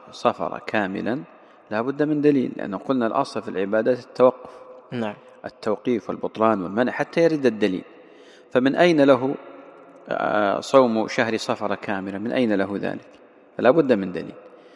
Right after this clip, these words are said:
Speaker 1: أو مثلا شهر جماد الأولى، جماد الثانية، ربيع الأول،
Speaker 2: من
Speaker 1: ربيع
Speaker 2: غير
Speaker 1: الثاني.
Speaker 2: فقير، فضل الشيخ، من غير أن يقول، يعني، أنا لا أعتقد النبي صلى الله عليه وسلم قاله ولا صامه، ولكن من باب التطوع والنفل المطلق.
Speaker 1: لا، لا، التطوع إذا،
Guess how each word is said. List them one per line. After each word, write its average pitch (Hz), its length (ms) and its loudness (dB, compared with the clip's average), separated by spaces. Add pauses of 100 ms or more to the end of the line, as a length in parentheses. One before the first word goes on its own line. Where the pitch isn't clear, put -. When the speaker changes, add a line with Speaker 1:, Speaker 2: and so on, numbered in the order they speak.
(240)
Speaker 1:
أو 117 180 6
مثلا 110 380 0
شهر 113 280 -2
جماد 107 380 0
الأولى، 101 380 -2
جماد 92 320 -4
الثانية، 104 680 -4
ربيع 87 240 -2
الأول، 98 340 -2
Speaker 2:
من 156 60 2
Speaker 1:
ربيع 151 140 2
Speaker 2:
غير 165 320 6
Speaker 1:
الثاني. 135 160 -2
Speaker 2:
فقير، 127 440 -6
فضل 127 80 -2
الشيخ، - 300 -8
من 131 60 -4
غير 135 460 2
أن 123 140 -6
يقول، 123 380 -4 (480)
يعني، 123 500 2 (200)
أنا 123 200 -2
لا 123 240 0
أعتقد 120 380 -6
النبي 117 180 -8
صلى 113 100 -8
الله - 120 -10
عليه 113 240 -6
وسلم - 60 -14
قاله 117 280 -2
ولا 120 260 -2
صامه، 123 400 -4
ولكن 135 380 -2
من 127 120 -6
باب 127 160 0
التطوع 127 500 -2
والنفل 120 380 -10
المطلق. 123 200 0
Speaker 1:
لا، 135 80 4
لا، 113 140 0
التطوع 127 500 4
إذا، 104 180 2